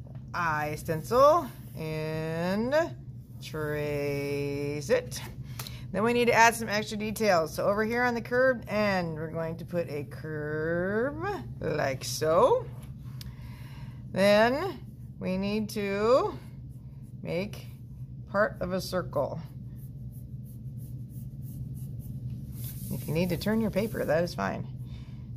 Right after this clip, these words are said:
We're doing part of a circle and not a complete circle because when you are human and your eyes are open, you can't see the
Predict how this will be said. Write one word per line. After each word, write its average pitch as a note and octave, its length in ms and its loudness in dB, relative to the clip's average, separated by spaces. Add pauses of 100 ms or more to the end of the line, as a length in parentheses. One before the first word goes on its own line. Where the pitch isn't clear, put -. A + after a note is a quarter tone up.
(840)
We're D3 140 -6
doing E3 280 0
part C#4 280 4
of A3 100 2
a G#3 80 0
circle G3 440 4
and E3 180 0
not F#3 200 6
a F3+ 80 6
complete F3+ 540 0
circle G#3+ 480 6
because F#3 460 0
when G3 320 2
you F#3 300 0
are E3 200 6
human G3 480 0
and D#3 180 -4
your D3+ 160 -4
eyes D3+ 280 0
are - 160 -8
open, E3 500 -2 (180)
you - 120 -6
can't C4+ 320 -4
see A3+ 420 0
the F3 160 2